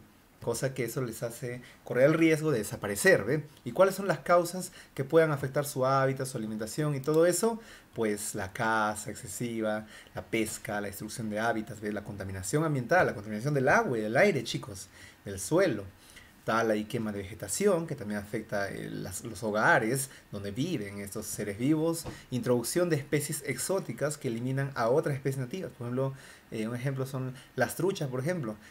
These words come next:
que son consideradas un parásito porque se alimentaron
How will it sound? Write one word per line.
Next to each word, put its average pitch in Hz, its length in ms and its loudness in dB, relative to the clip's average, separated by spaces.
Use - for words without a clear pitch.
que 113 140 -6
son 143 260 -2
consideradas 131 440 2
un 135 120 -2
parásito 156 520 4
porque 117 340 -2
se 123 80 -4
alimentaron 151 680 4